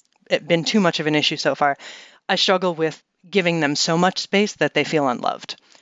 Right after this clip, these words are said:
because I still hear in my head my mother saying, "I'm gonna have you tracked in the streets," right?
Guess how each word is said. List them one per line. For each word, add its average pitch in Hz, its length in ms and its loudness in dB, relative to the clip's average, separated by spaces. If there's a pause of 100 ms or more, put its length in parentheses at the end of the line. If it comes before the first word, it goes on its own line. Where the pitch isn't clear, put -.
(200)
because 151 680 0 (340)
I 165 180 0
still 156 340 0
hear 156 500 0
in 160 240 -2
my 143 120 0
head 147 300 2
my 151 140 0
mother 143 480 2 (460)
saying, 160 340 0
"I'm 156 140 0
gonna 151 120 2
have 143 200 0
you 127 80 2
tracked - 280 -2
in 131 100 -4
the 110 60 -4
streets," - 480 -2
right? 131 240 2